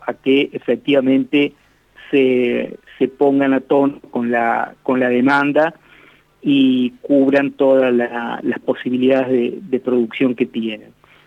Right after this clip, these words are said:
Eh, pero bueno, estamos en principio en los primeros pasos de este año. Lo que realmente advertimos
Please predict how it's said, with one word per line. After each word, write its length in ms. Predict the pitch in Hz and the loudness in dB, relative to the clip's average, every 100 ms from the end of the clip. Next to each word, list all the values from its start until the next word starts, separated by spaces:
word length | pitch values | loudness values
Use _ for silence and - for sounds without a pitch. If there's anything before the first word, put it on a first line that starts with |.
| - _ - | -20 _ 0
Eh, 720 | 143 139 135 135 131 - - | 2 4 4 4 2 0 -2
pero 200 | 165 156 | 2 4
bueno, 400 | 170 156 127 117 - _ | 4 4 0 -2 -12 _
estamos 680 | - 160 - 196 208 220 208 _ _ _ - | -6 -2 0 0 2 0 -2 _ _ _ -2
en 180 | 147 139 | -2 0
principio 840 | 151 156 156 190 196 220 214 196 | 0 0 0 -2 -2 0 2 2
en 100 | 147 | 0
los 80 | 127 | 0
primeros 360 | 135 139 151 | 0 0 -2
pasos 380 | - 143 135 139 | 0 -2 0 -2
de 140 | 131 - | -2 -2
este 180 | - | -2
año. 380 | 185 170 175 196 - _ _ _ _ _ | 0 0 -2 -4 -10 _ _ _ _ _
Lo 340 | - 143 139 - | -2 2 2 2
que 480 | 143 143 139 139 127 | 2 4 4 2 2
realmente 520 | 160 180 185 190 175 | 4 4 2 2 2
advertimos 840 | 143 135 139 - 196 165 170 185 | 2 2 0 -2 -2 0 0 -2